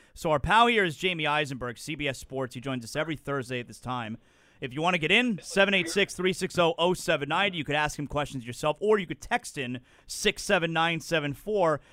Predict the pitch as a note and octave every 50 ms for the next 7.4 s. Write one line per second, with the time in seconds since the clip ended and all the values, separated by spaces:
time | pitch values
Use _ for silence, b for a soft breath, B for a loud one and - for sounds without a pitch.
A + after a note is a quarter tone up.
0 | b b b - E3+ E3+ D#3+ - - - E3 - - B3+ C4+ C4+ B3+ A3+ F3+ -
1 | - G3+ A3+ B3 A#3+ G#3 - - F3 F3 F#3 E3+ E3+ - - - - A3+ C4+ C#4
2 | C#4 A#3+ - - - - F#3+ G3 F#3+ F#3 F#3 F#3 F3+ F3 E3+ C#3 A#2+ D#3 D#3 E3
3 | G3+ A3 B3 C4 A#3+ - F#3 E3 D#3+ D#3 D#3 D#3+ C#3+ - E3+ E3+ D#3+ D#3+ D#3+ E3
4 | F3 F#3+ - F#3+ G#3 A3 A#3+ C4 B3 A3 A3+ B3 B3+ D4+ C#4+ C#4 C#4 B3+ - -
5 | B3 B3+ A#3 A3 F#3 - - A#3+ A3+ A3+ G#3 G3+ E3+ C#3+ G3+ G3 G3+ G3+ F#3+ F3
6 | - - G#3 G3+ G3 - G3 F3+ F#3 F#3 F3+ F3 E3+ G3 G3+ F#3 D3 - - -
7 | G#3+ G#3 F#3+ D#3+ C3+ - -